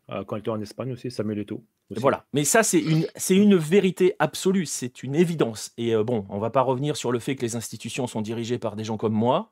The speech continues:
Speaker 2: donc qui n'ont jamais connu le racisme et qui ne le connaîtront jamais. Euh, on va pas se mentir, hein, nous, on est peinards, enfin,
Speaker 1: Mhm.
Speaker 2: je suis
Speaker 1: Oui.
Speaker 2: peinard. Euh, je pense que
Speaker 1: Mhm.
Speaker 2: toi, tu as dû être plus confronté que moi, quand même.
Speaker 1: Non, non, non, ça va. Non,
Speaker 2: Ça
Speaker 1: franchement,
Speaker 2: va ?
Speaker 1: ça va pour moi. Ouais, pour moi, ça va. J'ai une
Speaker 2: Bon.
Speaker 1: tête qui passe partout, donc, euh, j'ai un peu de chance par rapport à ça.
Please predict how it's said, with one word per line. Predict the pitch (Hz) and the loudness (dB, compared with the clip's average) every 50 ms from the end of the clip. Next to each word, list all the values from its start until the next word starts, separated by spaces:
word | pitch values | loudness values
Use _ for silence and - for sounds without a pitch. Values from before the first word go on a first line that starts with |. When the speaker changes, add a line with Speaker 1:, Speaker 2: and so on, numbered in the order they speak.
| _ - | _ -8
Speaker 2:
donc | 110 110 104 | -8 -8 -6
qui | - 107 | -4 -4
n'ont | 107 104 101 | -4 -2 -4
jamais | 98 113 120 113 120 110 | -4 -4 -4 -4 -4 -6
connu | - 120 113 123 | -6 -6 -6 -4
le | 117 110 | -4 -4
racisme | 117 113 - - 127 - - - | -6 -8 -8 -10 -12 -10 -6 -4
et | 127 120 | -4 -4
qui | - - 120 | -4 -4 -4
ne | 123 117 | -2 -2
le | 117 110 | -2 0
connaîtront | - 120 107 101 - - 113 104 | 0 0 -2 -2 -4 -6 -6 -6
jamais. | 101 95 104 98 104 110 143 196 214 _ _ _ _ _ _ _ _ - - | -4 -4 -4 -4 -4 -4 -6 -6 -10 _ _ _ _ _ _ _ _ -10 -6
Euh, | 98 98 98 98 98 | -4 -2 -2 -2 -2
on | 98 | -4
va | 90 98 | -6 -8
pas | - 104 104 | -10 -10 -10
se | - 113 | -8 -6
mentir, | 107 104 - - 135 180 165 | -6 -6 -6 -4 -4 -2 -2
hein, | 127 143 135 | -2 -4 -4
nous, | 120 117 127 123 104 | -4 -6 -6 -6 -6
on | 92 | -8
est | 92 | -6
peinards, | - 110 104 107 131 165 165 | -6 -4 -2 0 0 0 0
enfin, | 139 - 98 92 | -2 -4 -6 -8
Speaker 1:
Mhm. | 82 - _ _ - | -10 -10 _ _ -14
Speaker 2:
je | - 107 127 151 151 | -6 0 0 0 0
suis | - - 104 98 | 0 -2 -6 -6
Speaker 1:
Oui. | 104 | -4
Speaker 2:
peinard. | 95 101 123 151 - _ _ _ _ _ _ _ - | -2 -2 -2 -4 -4 _ _ _ _ _ _ _ -18
Euh, | - | -16
je | - - | -14 -10
pense | 120 110 98 | -8 -8 -6
que | 101 | -6
Speaker 1:
Mhm. | 110 | -4
Speaker 2:
toi, | 120 120 117 | -2 -2 -2
tu | - 107 | 0 -2
as | 98 | -2
dû | 98 101 | -2 -2
être | 98 - | -4 -4
plus | - - 135 - | -6 -8 -8 -4
confronté | - 127 - - 120 110 - 110 | -4 -6 -4 -4 -6 -4 -4 -4
que | - | -4
moi, | - 123 123 107 | -2 -2 -2 -2
quand | - 104 | 0 -2
même. | 127 131 131 131 131 131 131 | 0 0 0 0 0 2 4
Speaker 1:
Non, | 131 131 131 131 131 127 123 | 4 4 6 4 4 2 0
non, | 117 127 127 | -2 0 0
non, | 131 127 127 | 0 0 4
ça | - 131 | 4 6
va. | 110 113 107 92 95 107 | 6 6 4 0 -2 -4
Non, | 120 120 | -4 -4
Speaker 2:
Ça | - | -2
Speaker 1:
franchement, | - 120 139 131 | 0 2 4 6
Speaker 2:
va ? | 143 170 190 | 6 6 4
Speaker 1:
ça | 214 | 4
va | 98 95 - | 2 -4 -6
pour | - 107 | -6 -6
moi. | 101 95 87 85 95 | -4 -6 -6 -6 -4
Ouais, | 110 113 113 110 | -2 0 0 0
pour | - 110 | 0 -2
moi, | 117 117 | -2 -4
ça | 107 - 98 | -4 -4 -6
va. | 98 98 | -6 -4
J'ai | 92 107 | -4 -2
une | 107 117 | 0 0
Speaker 2:
Bon. | |
Speaker 1:
tête | 131 113 | 0 0
qui | - - 104 | 0 -2 -4
passe | - 98 - | -4 -4 -6
partout, | - - 104 - - 120 107 | -4 -6 -6 -4 -4 -6 -6
donc, | 95 92 92 - - - - | -6 -6 -10 -12 -14 -14 -12
euh, | - 107 | -8 -6
j'ai | 98 110 | -2 -2
un | 117 110 | -2 -2
peu | - 113 | -2 -4
de | 110 | -6
chance | - 113 104 | -6 -10 -10
par | - - 107 | -10 -10 -10
rapport | - - - - | -10 -8 -10 -10
à | - | -10
ça. | - - - | -12 -14 -16